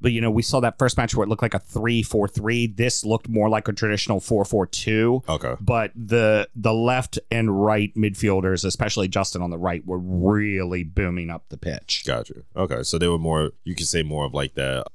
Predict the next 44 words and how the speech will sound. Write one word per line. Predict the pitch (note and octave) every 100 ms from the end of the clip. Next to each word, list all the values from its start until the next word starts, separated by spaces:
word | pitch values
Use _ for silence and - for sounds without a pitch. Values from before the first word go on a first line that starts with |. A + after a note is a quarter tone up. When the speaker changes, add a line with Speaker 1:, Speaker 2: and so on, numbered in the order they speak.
| - -
Speaker 2:
almost | G2+ G#2+ F#2+ - - - - - -
more | E2+ D#2+
of | D2+
a |
four | C#2+ E2+ D#2+
two | D2+
four | - D2 C#2 B1
in | - C#2+
a | C2+
sense, | - B1+ A1 - -
Speaker 1:
Yeah. | - E2
Speaker 2:
like |
the | F#2
way | F2+
they | D#2
were | C#2+
pushing | D#2+ - C2
up | -
at | -
least. | A#2+
Speaker 1:
Yes, | D3 - - -
exactly. | C3 A2+ A2+ - F#2+
Offensively, | G#2 B2+ B2+ A2+ A2 F2+ F2+
yeah, | F2+ G2+
your | G#2
center, | - D3 C3 A#2+
your | A2+ A2+ A2+
two | - C#3+ C3
holding | B2 A#2 A2 A2 G#2
midfielders | G#2 - G#2 F2+ E2+
are |
kinda | F#2 G#2 F#2+
holding | - G2+ G2 G2 F#2+
in | G2+ F#2
front | - - A2 G2 -
of, | G#2+ G2+ F2+ F2 -
in | A2
front | G#2+ A2+
of | G#2
the | F#2+
center | A2+ A2 G#2+
backs. | A#2+ A#2+ -
Speaker 2:
Right. | D2+ G#1 - - - -
Speaker 1:
And | A2+ G#2+ G#2 G2+ F#2+ E2+